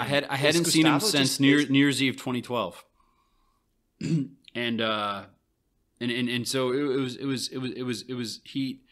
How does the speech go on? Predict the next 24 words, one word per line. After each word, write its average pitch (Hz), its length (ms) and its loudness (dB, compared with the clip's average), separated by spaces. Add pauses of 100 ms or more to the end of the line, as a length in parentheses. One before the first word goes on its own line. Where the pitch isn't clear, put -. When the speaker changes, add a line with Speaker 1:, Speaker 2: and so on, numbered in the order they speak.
(1000)
Speaker 1:
he - 160 -2
didn't 165 220 2
really 165 180 4
look 160 160 -2
like 147 140 -4
he 131 160 -6
aged. 123 500 -4
I 175 40 -16
mean, 120 180 -4
he'd 123 220 -4
gotten 143 220 2
older. 135 440 0 (180)
I'd 123 220 -8
gotten 120 200 -4
older. 120 360 -6 (1500)
But 120 320 -4
I 107 100 0
think 135 200 2
both 127 180 4
of 120 100 0
us 113 140 -2
still 117 520 -2 (460)
abs-, 120 300 -4
absolutely 127 400 -8